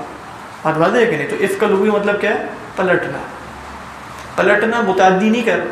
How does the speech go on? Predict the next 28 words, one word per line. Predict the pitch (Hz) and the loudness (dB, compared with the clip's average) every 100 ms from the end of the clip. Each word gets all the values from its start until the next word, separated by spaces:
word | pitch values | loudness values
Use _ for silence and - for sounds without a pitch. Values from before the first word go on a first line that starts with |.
| 165 | 0
لازم | 156 165 214 | 2 2 2
نہیں | 240 | 0
کہہ | 196 | 0
رہا، | 151 - - | -2 -4 -2
پلٹانا | 160 160 180 185 | 0 4 4 4
یعنی۔ | 160 - - | 2 -2 -4
پلٹنے | 156 156 156 185 | 0 0 2 2
سے | 185 | 2
مراد | 160 165 | 2 2
ہے | 196 302 - - - - - - - | 0 -2 -4 -12 -16 -16 -16 -16 -8
متعدی۔ | 160 170 160 147 147 - - - - - - - - | 0 4 4 2 -2 -6 -12 -16 -16 -16 -16 -8 -4
افک | 151 170 180 | 0 2 2
یا | 175 165 | 2 2
افک | - 185 196 | 0 0 0
متعدی | 180 180 175 165 160 | 2 2 4 2 2
ہوتا | 135 147 | 0 -4
ہے۔ | 143 - - - - - - - - - - - 165 151 | -8 -10 -14 -14 -14 -14 -16 -16 -16 -16 -16 -12 -6 2
لازم | 160 170 214 | 4 6 4
اس | 202 | 4
سے | - 196 | 2 2
آتا | 185 | 4
ہے | 226 | 4
باب | 170 175 190 | 4 4 4
افتعال | 190 175 165 160 - | 4 2 4 2 0
سے، | |
اتفق۔ | 160 214 220 - 170 156 151 147 - - - - 156 | 2 4 6 4 2 0 0 -4 -6 -12 -14 -8 2
والمؤتفکۃ | 185 202 180 220 240 214 208 226 214 196 220 254 349 - - - - - - - - - - - - - | 6 6 6 4 2 2 2 2 2 4 4 2 0 -8 -14 -16 -16 -18 -18 -18 -18 -18 -18 -18 -12 4
اہوا۔ | 185 175 160 151 - | 4 6 6 4 2